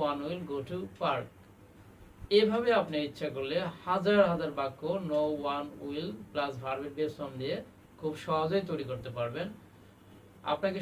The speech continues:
শুধু এই স্ট্রাকচারটি ব্যবহার করে চর্চা করতে হবে বারবার, এবং no one will এর পরে একটা ভার্ব চেঞ্জ করে দিয়ে আপনি এই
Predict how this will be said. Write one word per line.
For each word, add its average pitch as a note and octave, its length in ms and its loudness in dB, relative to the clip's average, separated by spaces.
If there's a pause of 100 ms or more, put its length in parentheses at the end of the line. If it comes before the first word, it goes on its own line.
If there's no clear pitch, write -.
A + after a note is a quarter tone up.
শুধু F3+ 220 -2 (340)
এই E3 160 0
স্ট্রাকচারটি F3+ 680 -4 (240)
ব্যবহার C#3+ 360 2 (100)
করে F3 140 -2 (160)
চর্চা D#3 360 -2
করতে B2+ 200 -6
হবে A#2+ 140 -4 (100)
বারবার, A2+ 300 -6 (880)
এবং D3 140 -6 (680)
no F3 120 4 (260)
one E3+ 120 4 (100)
will D#3 240 -2
এর D3+ 140 -4
পরে C3+ 200 0
একটা C3+ 140 -6 (140)
ভার্ব D#3 220 0 (100)
চেঞ্জ E3+ 160 -2 (120)
করে D#3 220 -2
দিয়ে C3 220 -4
আপনি C#3 200 -6 (480)
এই C3+ 60 -12